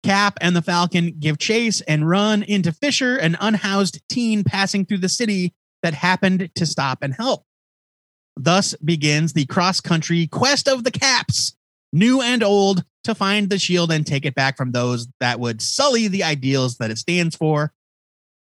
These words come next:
I was really impressed with writer Christopher Cantwell's lead story, which embodies the best take on Steve Rogers, in my opinion, uh, which is that he's loyal to the dream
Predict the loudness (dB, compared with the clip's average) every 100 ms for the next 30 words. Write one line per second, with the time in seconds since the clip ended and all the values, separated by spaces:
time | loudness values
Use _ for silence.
0 | _ _ _ -2 0 0 0 0 2 2
1 | 0 -2 -2 -4 -6 -4 -4 0 0 0
2 | -2 -2 -2 -2 -4 -2 -2 0 0 -2
3 | -4 0 0 0 -2 -2 0 0 0 0
4 | -2 -2 -2 -2 2 2 4 2 0 -2
5 | -4 -2 0 0 0 2 0 -2 -8 -2
6 | -2 -2 -2 -4 -2 -2 0 0 0 -2
7 | -2 -2 0 -2 -2 -2 0 -2 -6 _
8 | _ _ _ -4 0 0 0 0 -2 0
9 | -2 -2 0 2 2 0 0 -2 -2 2
10 | 2 4 2 2